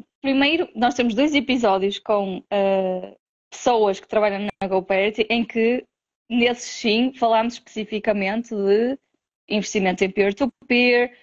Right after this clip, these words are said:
de coisas que aconteceram no covid, reestruturações de, de empréstimos que houve, et cetera.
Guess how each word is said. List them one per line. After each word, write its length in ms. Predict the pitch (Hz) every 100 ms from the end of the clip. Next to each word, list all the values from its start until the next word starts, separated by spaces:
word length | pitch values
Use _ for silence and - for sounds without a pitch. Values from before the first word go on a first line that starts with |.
| _ _ _
de 120 | 202
coisas 360 | 233 269 247 240
que 100 | 262
aconteceram 520 | 233 247 277 254 214
no 140 | 202 196
covid, 640 | 233 226 240 240 240 208
reestruturações 920 | - - 262 240 226 220 - 208 208 190
de, 380 | 208 208 196 190 190 185 - _ _
de 120 | -
empréstimos 680 | 220 220 208 190 185 185 185
que 220 | - 208 208
houve, 460 | 247 247 240 220
et 120 | 208
cetera. 420 | - 185 185 -